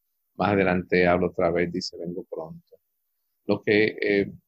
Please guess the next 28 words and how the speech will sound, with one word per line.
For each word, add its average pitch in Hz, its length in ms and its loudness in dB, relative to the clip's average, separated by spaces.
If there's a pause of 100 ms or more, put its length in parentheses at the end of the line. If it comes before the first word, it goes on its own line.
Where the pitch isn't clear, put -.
(120)
Jesús 110 480 -4
está 113 240 -2
manifestando 101 1080 -2
ahí 92 340 0
es, 95 340 -8
yo 98 100 -4
quiero 131 220 0
que 131 80 2
tú 131 160 -14
sepas 98 680 -6
que 90 260 -6 (160)
yo 92 100 -4
estoy 104 160 -2
bien 110 140 0
cercano - 520 -4
a - 20 -8
ustedes. 85 320 -6
De 95 100 0
hecho, 98 200 -4
quiero 92 220 -4
leer 104 300 0 (520)
el, 101 260 -4
el 95 180 -2
verso 92 300 -4
siete. 101 540 -2
El 82 60 -6
verso 87 280 -4
siete 107 680 0